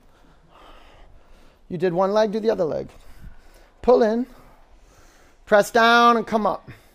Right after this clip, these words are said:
The heart muscle becomes calloused and really tough. The heart muscle is tough, so you gotta soften it up. First, you gotta expose it. Give it the space it needs, and then send that soft, life-giving air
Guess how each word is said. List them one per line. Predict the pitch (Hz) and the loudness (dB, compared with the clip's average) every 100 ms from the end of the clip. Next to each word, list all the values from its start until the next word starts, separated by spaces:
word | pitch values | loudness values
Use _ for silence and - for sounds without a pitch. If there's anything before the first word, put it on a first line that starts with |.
| _ _ _ _ _ _ - - _ _ - | _ _ _ _ _ _ -20 -20 _ _ -8
The | 135 | -8
heart | - 170 175 196 - | -6 0 4 4 0
muscle | 160 147 135 - 139 | -4 -4 -4 -6 -6
becomes | 135 127 147 120 | -6 -8 -10 -10
calloused | - 160 151 160 160 156 135 | -6 0 2 2 0 -4 -10
and | 120 - | -10 -12
really | 147 220 269 247 175 | -10 -4 0 0 -2
tough. | - - 175 - - _ _ _ _ _ _ _ _ | -8 -4 -4 -6 -16 _ _ _ _ _ _ _ _
The | - | -12
heart | - 139 214 | -4 -4 -2
muscle | 220 - 147 | -6 -6 -8
is | 123 - | -10 -12
tough, | - 202 123 - - - - - - | -6 -6 -6 -18 -20 -20 -20 -20 -20
so | - | -16
you | - | -6
gotta | 180 180 | -6 -4
soften | - 185 185 190 | -4 -4 -4 -6
it | 175 | -2
up. | 196 175 - - | 2 2 0 -2
First, | 175 175 | 0 0
you | 196 | 0
gotta | 185 | 0
expose | 151 - - 202 208 190 | 0 -6 -2 2 4 4
it. | 147 - _ - - - _ | 2 -4 _ -20 -20 -20 _
Give | - 147 | -8 -6
it | 170 | -6
the | 165 | -6
space | - 180 165 165 | -6 -2 -2 -4
it | 156 | -8
needs, | 156 165 175 175 - - - - | -6 -4 -6 -8 -12 -14 -16 -18
and | 147 | -12
then | 156 | -10
send | - 180 160 | -8 -6 -4
that | 156 - | -6 -6
soft, | - 185 185 185 - | -10 -6 -4 -6 -2
life-giving | 170 165 185 165 170 | -2 -2 -4 -4 -2
air | 170 170 147 139 | 0 2 0 -2